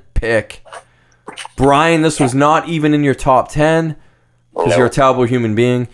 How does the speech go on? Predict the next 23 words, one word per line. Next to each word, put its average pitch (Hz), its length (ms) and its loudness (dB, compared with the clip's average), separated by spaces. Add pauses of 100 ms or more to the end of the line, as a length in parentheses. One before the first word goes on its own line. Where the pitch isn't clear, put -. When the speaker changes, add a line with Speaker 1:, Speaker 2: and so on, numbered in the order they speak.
(280)
Speaker 1:
But 123 280 2
Speaker 2:
Yeah, 143 340 0
I - 120 2
am. 95 240 0 (260)
Speaker 1:
<laughs> - 260 -20
uh, 123 360 2 (160)
Star 170 460 2
Wars: 139 420 2
The 120 320 -6
Empire 139 640 0
Strikes 117 480 0
Back 131 560 0 (760)
at 139 260 0
number 131 280 2
four. 151 640 2 (360)
I 120 140 0
mean, 123 200 -2
this 165 280 0
was, 156 720 2 (380)
and 135 320 0
to 147 160 0
this 135 260 0
day, 113 500 2